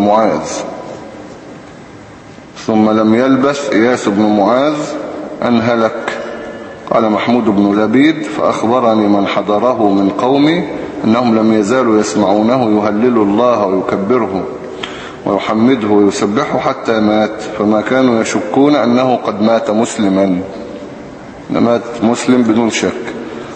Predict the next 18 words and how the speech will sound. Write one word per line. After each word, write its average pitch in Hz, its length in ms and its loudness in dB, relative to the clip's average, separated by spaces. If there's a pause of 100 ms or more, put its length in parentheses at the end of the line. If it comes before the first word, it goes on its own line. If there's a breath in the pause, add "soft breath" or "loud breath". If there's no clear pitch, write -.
(120)
"لقد 104 420 -2
كان 131 300 2
استشعر 120 640 0
الإسلام 117 800 2
في 107 180 0
ذلك 110 580 2
المجلس 123 880 2 (480 loud breath)
حين 120 260 2
سمع 113 380 0
من 104 140 2
رسول 104 380 0
الله 104 360 2
صلى 110 300 0
الله 104 380 2
عليه 104 240 2
وسلم 101 540 0
ما 117 140 2
سمع." 107 340 -2